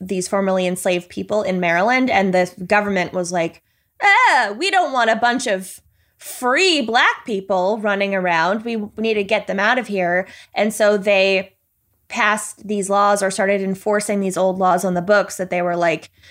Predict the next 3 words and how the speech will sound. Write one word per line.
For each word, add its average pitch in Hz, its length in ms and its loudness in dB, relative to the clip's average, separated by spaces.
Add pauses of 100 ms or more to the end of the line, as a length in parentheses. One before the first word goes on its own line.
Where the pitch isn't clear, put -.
(400)
any, 240 320 2
like, 190 400 0 (180)
new 214 840 2